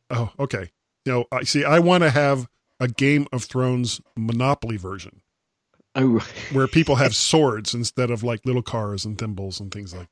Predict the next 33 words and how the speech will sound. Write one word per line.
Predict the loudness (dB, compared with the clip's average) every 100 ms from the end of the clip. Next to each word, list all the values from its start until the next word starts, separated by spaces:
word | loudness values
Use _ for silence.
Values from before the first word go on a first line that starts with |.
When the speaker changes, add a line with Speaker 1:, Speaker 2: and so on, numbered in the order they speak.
| _
Speaker 1:
that. | -20 _ _ _ -6
Speaker 2:
Yeah, | -6 -4
very | -6 -2
good. | -2 -4 -8 -14
Okay. | -12 -12 -14 -8
Speaker 1:
Yeah. | -6 -6 -8 -16 -6 -2
Speaker 2:
Um, | 0 -2 -4 _
uh, | 0 0 2
and | 4 4
crib | 6 6 6
or | 4 -2
cribbage, | 0 0 2 0 -2
as | -8
people | -4 -4 -4
might | -4 -2
know | 0
it, | 2
and | 6
all | 8
manner | 8 6 6
of | 4 2
card, | -2 0 2 0
other | -2 0 2 0
card | -2 0 0 0
and | -2
board | -2 -2 0
games. | -2 -2 -4 -6 -8 -10 -16 -10 2
Um, | 4 6
so | 6 6
no | 8 8 8 6
I | 4
T | 0 -6
stuff, | -6 -8 -8 -8 -12